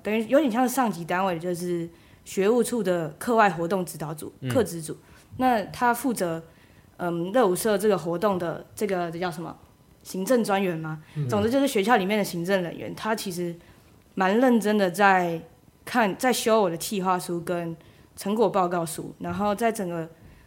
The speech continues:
Speaker 1: 筹办的过程中，他也蛮关心的。然后活动当天现场也有来，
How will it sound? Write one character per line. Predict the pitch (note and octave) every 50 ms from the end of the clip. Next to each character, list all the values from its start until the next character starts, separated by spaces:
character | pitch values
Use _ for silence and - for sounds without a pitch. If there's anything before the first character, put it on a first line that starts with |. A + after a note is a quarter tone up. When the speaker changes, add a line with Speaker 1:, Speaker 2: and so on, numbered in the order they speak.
| _ _ _
Speaker 1:
筹 | - - G3
办 | G3 B3 C4 A3+
的 | G3+
过 | G3 A#3+ A#3 G#3
程 | - - E3+ E3+
中， | E3 F3 F3 E3+ F3 F3
他 | F3 F3 F#3+ F#3+ F#3 F#3+ F#3 F#3 F#3+ - - - - - - - - - - - - - - - _
也 | G#3+ G#3
蛮 | G3+ G3+ A3+
关 | A3+ A#3+ B3 B3
心 | B3 A#3+ A#3
的。 | A3+ G#3 F#3 E3+
然 | E3+ F3+ G3 A3
后 | G3+
活 | G#3+ G3+
动 | G3+ C4+ C4 A#3
当 | G#3+ G#3+ G#3+
天 | A3 G#3+
现 | G#3+ A#3
场 | G3 F3 E3+
也 | E3 F3
有 | F3 E3 -
来， | - - - -